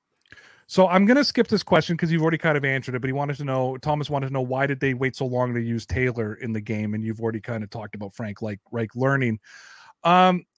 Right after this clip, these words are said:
Thomas asks, "Were you surprised by the Titans in the first half against the Patriots?" And obviously, I'm gonna add in running two hundred yards on the Patriots. And do you think that they'll win the division?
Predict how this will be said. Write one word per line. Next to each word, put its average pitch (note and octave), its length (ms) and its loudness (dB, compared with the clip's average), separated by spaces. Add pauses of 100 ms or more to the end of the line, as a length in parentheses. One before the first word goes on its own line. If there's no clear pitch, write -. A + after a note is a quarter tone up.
(600)
Thomas A#3 340 0
asks, A3 220 -2
"Were G#3+ 120 0
you C4 100 4
surprised A#3 480 -2
by A#3+ 80 2
the G#3+ 80 4
Titans G3+ 360 -4
in D3 60 -4
the D3 60 -4
first D#3+ 300 -4
half E3+ 240 -2
against C#3 240 -8
the C#3 40 -8
Patriots?" C#3+ 440 -4
And C#3 80 -2
obviously, C3 280 -6 (120)
I'm C#3 80 -4
gonna C#3+ 160 -2
add C3 180 0
in B2+ 220 -2
running C3+ 260 -2
two D3+ 160 -8
hundred B2+ 160 -2
yards C3+ 260 0
on C3+ 60 -2
the B2 80 -2
Patriots. A#2+ 580 -4
And C3+ 220 -4
do C3 100 -6
you E3+ 140 0
think F3 320 -2
that D#3+ 180 -2
they'll D3+ 200 0
win C#3+ 140 -4
the C3+ 80 -2
division? D3 540 -2